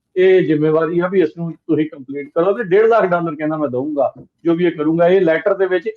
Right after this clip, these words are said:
in bin ਜੋ ਉਸਨੇ ਲਿਖਿਆ ਆ ਉਹ ਆਪਾਂ ਸ਼ੇਅਰ ਕੀਤਾ ਸੀ, ਕਿਸੇ ਨੂੰ ਨਹੀਂ ਕਹਿ ਰਹੇ ਵੀ ਤੁਸੀਂ ਆਹ ਚੀਜ਼ ਜਿਹੜੀ ਉਹ ਕਰੋ। ਅਹ,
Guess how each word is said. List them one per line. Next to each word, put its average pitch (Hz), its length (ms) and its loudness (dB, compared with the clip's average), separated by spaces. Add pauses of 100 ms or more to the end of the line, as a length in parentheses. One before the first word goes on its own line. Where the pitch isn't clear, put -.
in 196 140 -2
bin 180 200 -4
ਜੋ 165 140 0
ਉਸਨੇ 160 260 -4
ਲਿਖਿਆ 147 300 0
ਆ 185 60 2 (360)
ਉਹ 208 320 2
ਆਪਾਂ 175 260 0
ਸ਼ੇਅਰ 156 240 -2
ਕੀਤਾ 151 320 0
ਸੀ, 160 120 -2
ਕਿਸੇ 160 240 -4
ਨੂੰ 175 120 -2
ਨਹੀਂ 190 140 -2
ਕਹਿ 175 160 2
ਰਹੇ 190 140 2 (300)
ਵੀ 160 80 -6
ਤੁਸੀਂ 165 240 -4
ਆਹ 160 100 2
ਚੀਜ਼ 165 260 -4
ਜਿਹੜੀ 143 240 -2
ਉਹ 143 260 -2
ਕਰੋ। 220 280 2
ਅਹ, - 380 0